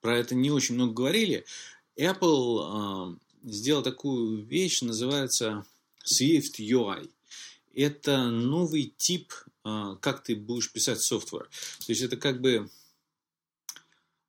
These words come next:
а, в некотором смысле, а, больше такой графический ин-, интерфейс для писания, а, программ. И там еще ф-, фреймворк дают, а,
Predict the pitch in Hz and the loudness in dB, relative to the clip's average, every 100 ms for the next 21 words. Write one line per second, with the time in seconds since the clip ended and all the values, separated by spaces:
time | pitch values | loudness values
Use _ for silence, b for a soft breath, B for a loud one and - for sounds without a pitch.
0 | _ 110 110 107 107 110 160 180 143 131 | _ -6 -6 -6 -6 0 0 0 0 2
1 | - 151 185 175 156 131 98 73 - 64 | 2 2 2 2 4 2 0 -6 -12 -14
2 | 67 - - 78 113 104 123 151 - 123 | -14 -14 -18 -14 -10 -6 2 4 4 0
3 | - 123 104 104 120 120 - 147 - - | 2 2 2 -2 0 0 0 0 0 0
4 | 113 104 101 107 107 123 107 120 - 220 | -2 -4 -4 -8 -6 -6 -4 -6 -2 -2
5 | 196 - 107 98 131 151 - - 139 131 | 0 -2 -6 -4 -2 -2 0 0 0 -2
6 | 117 110 104 _ _ _ _ _ _ 95 | -4 -6 -10 _ _ _ _ _ _ -10
7 | 95 92 113 113 98 85 110 110 131 127 | -10 -6 -4 -2 -2 -4 -6 -2 0 2
8 | 120 - 113 95 - - - - 95 - | 2 2 0 -4 -10 -16 -14 -14 -12 -6
9 | 175 220 196 185 160 - 107 117 120 127 | 0 2 4 2 2 -4 -6 -4 -2 0
10 | 127 - - B B B B B - 107 | -2 -4 -12 B B B B B -8 -4
11 | 107 101 98 98 95 | -2 -2 -4 -6 -8